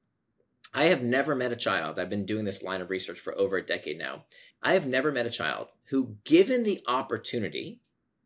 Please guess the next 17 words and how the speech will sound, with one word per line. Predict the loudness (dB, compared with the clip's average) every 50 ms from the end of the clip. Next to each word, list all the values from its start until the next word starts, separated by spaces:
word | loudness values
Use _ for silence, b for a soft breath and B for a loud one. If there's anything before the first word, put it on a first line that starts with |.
| _ _ _ _ 2
given | 4 4 4 4
the | 2 2
opportunity | 0 0 -2 -4 -4 -4 -4
to | -4 -4
play | -2 2 4 4
with | 4 4 2 0 -6 _ _ _ _ -10
real | -2 0 2 4 4 4
kids | 2 2 0 0 2 0 0 -4
in | -8 -6 -4 -4
the | -2 -2
real | -2 0 2 2 2 2
world | 2 0 0 0 0 0 -2 -4
and | -6 -6 -4
do | -2 -2
something | -2 -4 -6 -6 -4 -4 -4 -4 -4 -8
really | -8 -4 -2 -2 0 0 -2
fun, | -2 -4 -6 -4 -4 -2 -4 -4 -6